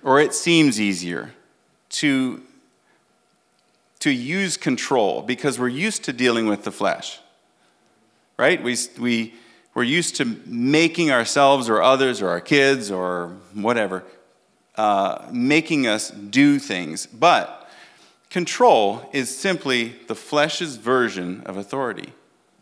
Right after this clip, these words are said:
It's not true authority. True authority exists only in and through the kingdom of God.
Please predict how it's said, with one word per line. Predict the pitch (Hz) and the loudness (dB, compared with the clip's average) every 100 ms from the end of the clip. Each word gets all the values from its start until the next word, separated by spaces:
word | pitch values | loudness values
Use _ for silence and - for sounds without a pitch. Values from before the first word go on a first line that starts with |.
| _ | _
It's | 98 - | -10 0
not | 139 110 - - - _ _ | 2 2 0 -10 -20 _ _
true | - 104 95 | -8 -4 -4
authority. | 92 92 - - - _ _ _ _ _ _ _ _ _ _ _ - - - | -4 -6 -6 -12 -20 _ _ _ _ _ _ _ _ _ _ _ -20 -20 -4
True | 233 262 | 2 4
authority | 240 160 151 135 | 6 4 6 4
exists | 117 110 127 120 - - | 4 2 2 2 -4 2
only | 139 151 120 107 | 4 6 6 4
in | 107 135 143 127 | 2 0 0 0
and | 110 110 | -2 -6
through | - 135 113 | -4 -4 -2
the | 98 | -4
kingdom | - 98 92 | -6 -4 -2
of | 90 87 | -4 -4
God. | 92 - - | -4 -4 -6